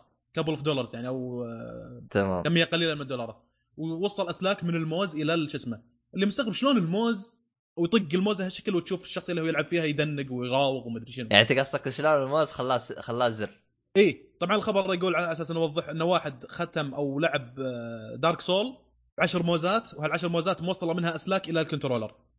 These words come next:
Speaker 1: فيضغط واحدة من الموزات تلاقي الشخصية اللي هو يلعب فيها يطق بالسيف،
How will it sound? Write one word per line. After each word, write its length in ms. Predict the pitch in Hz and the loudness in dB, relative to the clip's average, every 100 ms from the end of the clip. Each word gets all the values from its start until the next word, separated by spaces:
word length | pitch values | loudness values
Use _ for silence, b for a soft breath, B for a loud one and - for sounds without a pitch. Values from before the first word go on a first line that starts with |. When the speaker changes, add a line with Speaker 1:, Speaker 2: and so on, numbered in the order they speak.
| _ | _
Speaker 1:
فيضغط 400 | - 185 175 170 | 2 4 2 -6
واحدة 340 | 151 151 165 160 | -8 -6 -4 -4
من 100 | 160 | -4
الموزات 440 | 160 160 190 - | -4 -2 -4 -2
تلاقي 200 | 170 156 | -4 -4
الشخصية 260 | 139 156 156 | -6 -6 -4
اللي 100 | 151 | -2
هو 40 | |
يلعب 180 | 151 143 | -2 -2
فيها 140 | 165 | -2
يطق 360 | 156 143 147 160 | -2 -4 -4 -4
بالسيف، 380 | 135 127 - | -4 -4 -4